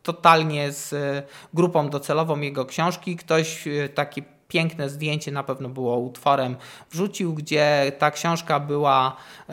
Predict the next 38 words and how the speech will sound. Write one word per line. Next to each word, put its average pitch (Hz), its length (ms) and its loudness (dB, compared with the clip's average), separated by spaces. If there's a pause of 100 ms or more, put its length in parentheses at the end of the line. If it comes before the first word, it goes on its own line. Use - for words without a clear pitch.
(140)
y, 131 40 -6
wrzucona 160 560 0
pod 143 340 -4
nogę 156 360 4
od 131 140 -2
stołu 196 680 6
i, 165 480 -2
y, 139 500 -2 (340)
komentarz 175 440 2
był 151 140 -6
mniej 143 260 -4
więcej 151 300 -4
taki, 165 340 0
że 151 160 -2
do 147 160 -2
tego 165 320 6
co 160 140 0
najwyżej 147 460 -2
się 139 140 -4
to 139 140 -4
nadaje. 113 540 0 (1600)
I 160 120 -8 (240)
może 233 340 2
to 302 140 -4
jest 330 240 -4
dziwne, 147 560 -2
ale 165 180 -2
ja 220 120 0 (300)
poradziłem, 214 640 2
żeby 247 240 -8
nic 247 340 -4
nie 123 180 -2
robił. 131 460 -2 (420)
I 190 80 -12
to 240 120 6
był 233 200 0
piątek 220 500 2
wieczorem. 170 560 0